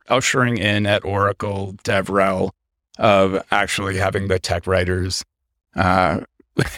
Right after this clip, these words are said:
do the tutorials. So we actually know what we're talking about. 'Cause we get corrections from people like, "Hey, this, this line in this tutorial doesn't work." And we all just scratch our heads and say, "Hey, can you tell us what will?" Because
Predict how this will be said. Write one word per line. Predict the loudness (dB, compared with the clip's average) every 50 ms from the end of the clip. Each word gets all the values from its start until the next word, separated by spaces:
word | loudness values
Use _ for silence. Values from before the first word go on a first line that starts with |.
| -18 -20 _ _ _ -12 -12 -8 -4 -2
do | 0 2 2 2
the | 2 0 0
tutorials. | -2 -2 -2 -2 -2 -2 -2 -2 -2 -4 -6 -6 -6 -4
So | 0 2 2
we | 2 2 2 0 0
actually | 0 2 2 0 0 0 0 2 2
know | 2 0 0
what | 0 0
we're | -2 -2
talking | -2 -2 -2 -2 -4 -6 -8 -8
about. | -6 -4 -4 -4 -4 -6 -10 -16 _ _ _ _ _ _ _ _ -2
'Cause | 0 2 2 2
we | 2 2
get | 2 -2 -2 0
corrections | 0 2 4 4 2 0 0 0 0 0 0 0
from | 0 0 0 0
people | 0 0 -2 0 0 0 0 0 -2 -4 -6 -8 -2
like, | 0 0 0 0 -2 -8 -14 -18 -20 -20 _ _ _
"Hey, | -2 0 2 2 2 2
this, | 2 2 2 2 2 0 -2 -4 -6
this | -2 0 2 2 2 2 2
line | 4 4 4 4 4 2
in | 2 2
this | 0 0 0 0
tutorial | -2 -2 0 2 2 4 4 4 2
doesn't | 2 0 -2 -4 -6 -4
work." | 0 0 0 0 -2 -8 -16 _ _ _ _ -2
And | 0 2 4
we | 6 6
all | 4 4
just | 2 2 2 2
scratch | 2 2 0 0 0 -2
our | -2 0
heads | 2 2 2 0 0 -4
and | -6 -6
say, | -4 -4 -2 -2 0 0
"Hey, | 2 2 2 2 0 -2
can | -2 -2 0 0
you | 0 0
tell | 0 2 2 4 4
us | 2 2 0
what | 0 2 2 2 2
will?" | 2 2 2 2 0
Because | 0 -4 -2 0 0 0 0 0 -4 -6 -10